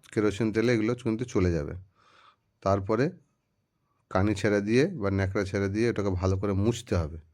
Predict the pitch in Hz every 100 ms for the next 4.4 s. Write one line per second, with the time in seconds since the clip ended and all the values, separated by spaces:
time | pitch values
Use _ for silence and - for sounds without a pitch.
0 | _ _ _ _ _ _ _ _ _ _
1 | _ _ _ _ _ _ _ - 117 98
2 | 95 95 98 98 98 98 95 - 98 107
3 | 101 98 104 101 98 98 92 90 - 78
4 | 73 73 -